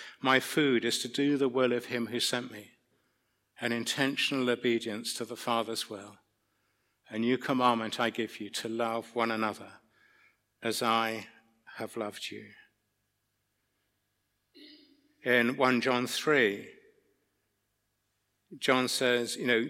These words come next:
"Believe in his name and love one another." In other words, it's almost as if loving one another is a straightforward consequence of believing in God and trusting in him. And we saw more about the challenges in one John four,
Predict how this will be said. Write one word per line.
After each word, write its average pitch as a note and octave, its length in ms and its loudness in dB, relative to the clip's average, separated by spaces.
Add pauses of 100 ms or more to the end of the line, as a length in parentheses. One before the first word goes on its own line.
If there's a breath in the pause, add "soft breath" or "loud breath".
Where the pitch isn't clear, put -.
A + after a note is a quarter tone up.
(120)
"Believe C#3+ 460 2
in C3 120 4
his B2 280 -2
name B2 400 0
and B2+ 380 0 (360)
love B2 280 0
one A2+ 160 -4
another." G#2+ 320 -8 (1700)
In C3 80 -2
other B2 140 -2
words, B2 340 -2
it's - 240 -4
almost B2+ 360 4
as B2 140 -6
if A#2+ 260 2 (280 loud breath)
loving B2+ 320 6
one B2 160 6
another A#2+ 420 2
is G#2+ 140 0
a A#2 40 -4
straightforward B2+ 840 2 (220 loud breath)
consequence - 920 -2 (240)
of A#2 120 -8
believing A2+ 340 -2
in G#2+ 140 -2
God G2+ 340 -6 (680)
and G#2+ 120 -10
trusting G#2+ 420 -4
in G#2 140 -4
him. G2+ 320 -18 (1040 soft breath)
And A#2+ 80 0
we B2 80 4
saw C3 240 4
more B2+ 240 6
about A#2 240 4
the A#2 60 -4
challenges A2+ 680 0
in A#2 80 -2
one A2+ 220 0
John G#2+ 200 -4
four, G#2+ 460 -2